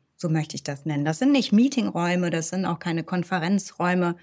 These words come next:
sondern das sind Räume, um mal Gedanken auszutauschen. Und vor allen Dingen gerade jetzt,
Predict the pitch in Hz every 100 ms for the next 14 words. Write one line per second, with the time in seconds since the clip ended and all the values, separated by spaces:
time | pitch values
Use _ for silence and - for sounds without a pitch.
0 | - _ _ - 220 220 226 220 226 196
1 | 170 220 254 269 262 233 233 226 - 208
2 | 208 202 185 202 214 - 220 247 - 127
3 | 147 135 139 - 165 165 175 185 196 180
4 | 170 185 180 233 - - -